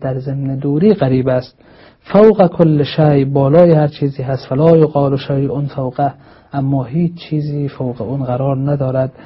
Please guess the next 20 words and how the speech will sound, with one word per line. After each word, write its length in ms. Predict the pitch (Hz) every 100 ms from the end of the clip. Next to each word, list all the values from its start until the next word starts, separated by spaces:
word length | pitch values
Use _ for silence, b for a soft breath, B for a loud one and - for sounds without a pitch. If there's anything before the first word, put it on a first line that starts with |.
| B B B -
«امام 460 | 143 147 170 170
کل 360 | 160 160 147 143
شیء 400 | - 151 135 131
ولا 320 | 131 147 160
یقال 440 | 147 143 143 139 131
له 200 | 127 135
امام»، 540 | - 139 143 139 131 b b b b b -
در 140 | 147
مقابل 520 | 147 143 143 147 196 214
هر 220 | 190 165
چیزی 360 | - 156 143
هست 240 | 135 135 139
اما 300 | 151 151 139
هیچ 220 | 151 196 196 - -
چیزی 340 | 220 190 208
در 220 | 151 135
مقابل 440 | 131 127 131 131 135
اون 140 | 151
نیست. 380 | 165 156 143 190
هی 260 | 208 214